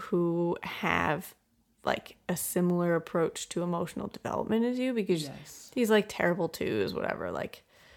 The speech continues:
Speaker 1: I have opinions about that phrase, but, um, you're, you're gonna see tantrums as their job is for us to set up boundaries and their job's to push 'em <laughs>
Speaker 2: Mm-hmm.
Speaker 1: and to see, like, are they real?
Speaker 2: Yeah.
Speaker 1: Um, and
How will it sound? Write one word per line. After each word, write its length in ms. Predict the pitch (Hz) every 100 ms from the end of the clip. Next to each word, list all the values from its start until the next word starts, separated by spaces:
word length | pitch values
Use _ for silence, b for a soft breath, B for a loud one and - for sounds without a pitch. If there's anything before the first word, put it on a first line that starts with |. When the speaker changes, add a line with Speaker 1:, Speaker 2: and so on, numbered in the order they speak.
| b -
Speaker 1:
I 80 | -
have 220 | - - -
opinions 360 | - 160 165
about 160 | 160 -
that 180 | 151 -
phrase, 300 | 196 208 196
but, 320 | 185 165 - B B B -
um, 540 | - 165 - - - - _ _ _ _ -
you're, 280 | 196 196 160
you're 220 | - 196
gonna 200 | 185 180
see 180 | 175 180
tantrums 560 | - - 180 180 160 156
as 160 | 151
their 140 | 160 160
job 580 | 165 135 151 208 240 240 -
is 300 | 185 175 -
for 260 | - - -
us 120 | 247
to 120 | -
set 160 | 226 240
up 160 | 233 220
boundaries 400 | 202 208 214 190
and 140 | 160
their 200 | - 185
job's 220 | 190 190 -
to 60 |
push 260 | 156 175 -
'em 80 | -
<laughs> 220 | - -
Speaker 2:
Mm-hmm. 340 | 190 - 269 330 B B B
Speaker 1:
and 120 | 185
to 60 | 175
see, 320 | - 190 185
like, 200 | 165 165
are 120 | 170
they 140 | 165
real? 380 | 165 170 - 160 _ _ _ _ 202
Speaker 2:
Yeah. 120 | 160 165 - 190 170 151
Speaker 1:
Um, 160 | 135 180 b b b b -
and 640 | 190 170 165 165 165 -